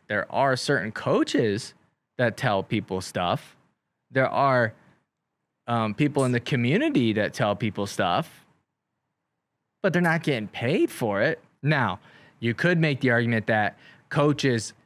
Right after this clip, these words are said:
tell the personalities and then the personalities find a way to get that stuff monetized by brand deals and ad deals.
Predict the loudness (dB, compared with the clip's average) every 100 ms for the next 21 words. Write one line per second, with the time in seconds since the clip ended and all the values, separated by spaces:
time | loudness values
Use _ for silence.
0 | _ _ -4 0 2 2 0 0 0 0
1 | 0 2 2 2 2 2 0 -2 -12 -10
2 | -4 0 0 -2 -4 _ _ _ _ _
3 | _ _ 0 2 2 2 4 4 2 2
4 | 0 2 2 2 0 -2 -2 -2 -4 -2
5 | -4 -2 0 2 2 2 0 0 -2 -4
6 | -10 -6 -2 -2 -2 0 0 0 0 -2
7 | -4 -4 -2 -2 -2 -2 -2 -2 -4